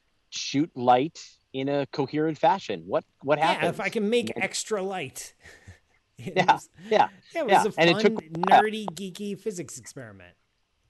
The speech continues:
Speaker 1: Exactly, until someone said, "Hey, you know, we, there's maybe some practical uses for this."
Speaker 2: Yeah, speaking of not practical uses, James Webb, over under on it actually launching this year. What do
Speaker 1: It's
Speaker 2: we
Speaker 1: gonna
Speaker 2: got going
Speaker 1: launch.
Speaker 2: on?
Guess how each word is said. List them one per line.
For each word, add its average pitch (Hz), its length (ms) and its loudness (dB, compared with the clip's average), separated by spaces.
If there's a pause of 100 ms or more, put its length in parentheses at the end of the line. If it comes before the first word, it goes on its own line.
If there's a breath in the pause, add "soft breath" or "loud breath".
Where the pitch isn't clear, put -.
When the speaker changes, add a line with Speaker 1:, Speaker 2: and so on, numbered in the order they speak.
(140)
Speaker 1:
Exactly, 135 460 2
until 107 280 -2
someone 127 300 -2
said, 127 220 0
"Hey, 233 140 2
you 139 120 0
know, 120 100 0
we, 139 160 -4
there's 160 200 -2
maybe 269 220 0
some 104 140 -12
practical 123 380 -2
uses 143 360 -8
for 92 140 -10
this." - 380 -18 (2500 soft breath)
Speaker 2:
Yeah, 190 420 -4
speaking 247 420 -6
of 190 100 -2
not 143 500 -10
practical 139 420 -10
uses, 120 600 -14 (580)
James 170 380 -6
Webb, 120 220 -10 (760)
over 170 300 -6
under 170 280 -4
on 147 160 -6
it 139 100 -8
actually 147 400 -10
launching 139 400 -10
this 123 200 -12
year. 95 240 -20 (680)
What 139 180 -12
do 180 80 8
Speaker 1:
It's 156 80 6
Speaker 2:
we - 40 -4
Speaker 1:
gonna 226 160 10
Speaker 2:
got 196 40 10
going 202 100 8
Speaker 1:
launch. - 280 2
Speaker 2:
on? - 60 -16